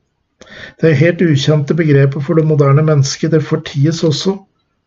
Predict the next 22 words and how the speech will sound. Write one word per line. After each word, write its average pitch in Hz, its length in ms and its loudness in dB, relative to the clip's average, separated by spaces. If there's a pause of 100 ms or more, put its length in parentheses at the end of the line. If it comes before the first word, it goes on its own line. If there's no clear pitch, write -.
(580)
i - 100 -20
kristne 151 380 0
sammenhenger. 135 720 -2 (680)
Da 131 100 2 (300)
angret 139 500 0
Herren 135 380 2
at 147 160 -4
han 147 100 0
hadde 139 240 2
skapt 143 400 -6
mennesker 139 560 0
på 151 140 0
jorden, 143 320 0 (2250)
og 156 140 4
han 156 260 2
var 147 380 2 (420)
full 151 400 0
av 165 80 2
sorg 143 400 -2
i 160 80 -4
sitt 165 300 -6
hjerte. 170 320 -4